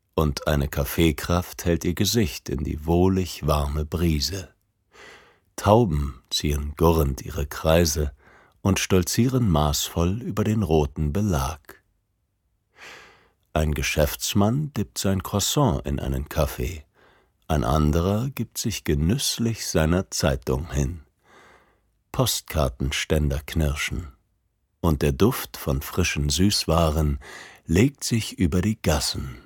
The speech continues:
verteilt sich zwischen den kleinen Cafés, versteckten Kneipen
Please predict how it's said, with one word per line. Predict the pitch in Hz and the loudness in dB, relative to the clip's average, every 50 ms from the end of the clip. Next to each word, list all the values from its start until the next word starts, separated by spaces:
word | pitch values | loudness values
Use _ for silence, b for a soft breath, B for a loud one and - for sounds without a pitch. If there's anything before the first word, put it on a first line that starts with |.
| - _ _ _ | -20 _ _ _
verteilt | - - 85 78 - - - - 107 104 82 69 69 - | -12 -8 -8 -8 -6 -4 0 2 2 2 2 0 -2 -4
sich | - - 67 64 - - - | -4 -4 -4 -4 -6 -10 -8
zwischen | - - - 78 76 - - 73 | -10 -8 -6 -4 -4 -2 0 0
den | 71 71 69 67 | 0 0 -2 -2
kleinen | - - 87 85 85 82 82 73 | -2 0 2 2 4 2 0 -2
Cafés, | - 73 73 - - - 98 104 113 110 104 - - - - - | -2 -6 -6 -6 0 2 4 6 6 4 2 0 -4 -4 -6 -10
versteckten | - - - - - - - 80 76 - - _ _ 76 71 71 - | -12 -10 -8 -8 -8 -4 -2 -2 -2 -2 -6 _ _ -4 -4 -4 -4
Kneipen | - - 80 78 80 82 82 - - 76 73 71 | -2 2 4 4 4 2 0 -2 -2 -2 -2 -2